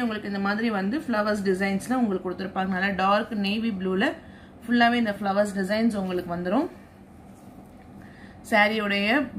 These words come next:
பிளவுஸ் மட்டும் உங்களுக்கு நான் இப்ப open பண்ணி காமிச்சிடுறேன். சாரியோடைய பிளவுஸ் பாத்தீங்கன்னா இந்த design தான் உங்களுக்கு. இந்த மாதிரி உங்களுக்கு designs கொடுத்திருக்காங்க. சாரியோடைய பிளவுஸ்ல, சாரியோடைய ஃபுல்லுமே உங்களுக்கு வந்து இந்த மாதிரி ஒரு navy blue கலர்ல designs கொடுத்திருக்காங்க.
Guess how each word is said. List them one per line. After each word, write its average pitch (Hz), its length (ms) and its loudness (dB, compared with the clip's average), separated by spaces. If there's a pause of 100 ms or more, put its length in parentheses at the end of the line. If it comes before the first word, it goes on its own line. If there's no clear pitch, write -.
பிளவுஸ் 202 340 2
மட்டும் 208 220 2
உங்களுக்கு 202 240 0
நான் 196 80 -2
இப்ப 190 140 -2
open 202 240 -2
பண்ணி 190 140 -2 (100)
காமிச்சிடுறேன். 190 600 0
சாரியோடைய 196 480 4
பிளவுஸ் 214 380 -2
பாத்தீங்கன்னா 185 420 -2
இந்த 190 120 0 (100)
design 175 400 -2
தான் 175 100 4
உங்களுக்கு. 160 320 -6 (1500)
இந்த 208 160 2
மாதிரி 208 260 4
உங்களுக்கு 190 320 -2
designs 202 380 0
கொடுத்திருக்காங்க. 185 520 -2 (120)
சாரியோடைய 190 480 2
பிளவுஸ்ல, 185 400 2 (140)
சாரியோடைய 196 480 2
ஃபுல்லுமே 220 500 0
உங்களுக்கு 185 320 0
வந்து 233 140 0
இந்த 202 160 0
மாதிரி 180 200 0 (100)
ஒரு 175 180 -4
navy 196 240 -4 (100)
blue 185 120 -4 (100)
கலர்ல 175 320 0 (580)
designs 208 420 0
கொடுத்திருக்காங்க. 180 560 -2